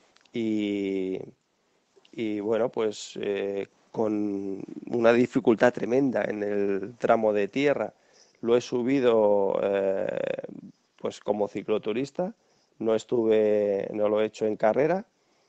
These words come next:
pero desde luego es espectacular, ¿no? Esa subida.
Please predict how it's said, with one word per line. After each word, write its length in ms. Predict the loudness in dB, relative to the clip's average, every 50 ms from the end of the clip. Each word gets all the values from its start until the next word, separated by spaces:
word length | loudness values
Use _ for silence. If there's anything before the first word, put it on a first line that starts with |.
| _ _
pero 260 | -2 0 2 2 2
desde 260 | 2 0 -2 -2 -2 -2
luego 300 | 0 2 2 2 2 0
es 140 | 0 -2
espectacular, 920 | -6 -6 -4 -4 -4 -4 -4 -4 -6 -6 -4 -4 -2 2 2 2 0 -2
¿no? 220 | -6 -10 -10 -10 -12 _ _ _ _ _ _ _
Esa 560 | -12 -12 -10 -10 -10 -8 -6 -6 -8 -8 -10
subida. 540 | -12 -10 -6 -4 -4 -2 -4 -4 -6 -10 -16